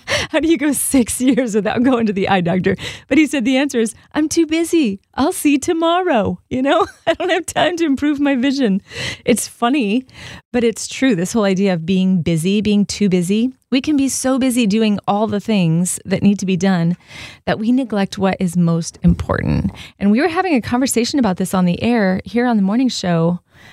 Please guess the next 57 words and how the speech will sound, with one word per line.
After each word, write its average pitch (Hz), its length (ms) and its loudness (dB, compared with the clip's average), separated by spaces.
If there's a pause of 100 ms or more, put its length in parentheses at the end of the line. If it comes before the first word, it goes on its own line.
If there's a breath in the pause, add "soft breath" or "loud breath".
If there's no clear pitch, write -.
(120)
I 208 60 -12
don't 240 80 0
know, 240 140 2
it - 40 -2
was, - 400 -6
it 208 60 0
was 202 100 2
a 208 60 0
couple 208 240 0
months 196 220 2
ago, - 340 -2
about 190 220 0
striving. 214 680 -2 (300 loud breath)
And 214 120 2
a 208 60 0
listener 208 460 0
texted 185 500 -2
in, 180 380 2
and 185 220 2
this 190 160 -2
is 196 100 -6
what 185 100 0
she - 140 0
had 180 160 4
to - 80 -8
say. - 340 0
So 185 160 0
this 202 140 2
is 185 100 -4
wisdom 190 640 2
from 175 360 0
one 202 140 2
of 185 60 0
our 175 100 0
listeners. - 420 -2 (560 loud breath)
She 226 140 -2
said, 202 180 0
"For - 100 -8
years, 240 580 0
I 196 100 2
thought 190 240 -2
that 190 100 0
my 185 140 2
inability 202 580 2
to - 160 -4
rest 180 380 0
well 180 180 0
in 185 140 2
the 185 80 4
Lord 175 260 0
was 180 140 0
because 190 280 0
I 190 60 2
had 180 180 2
to 180 100 0
work 180 360 -2
hard - 460 -2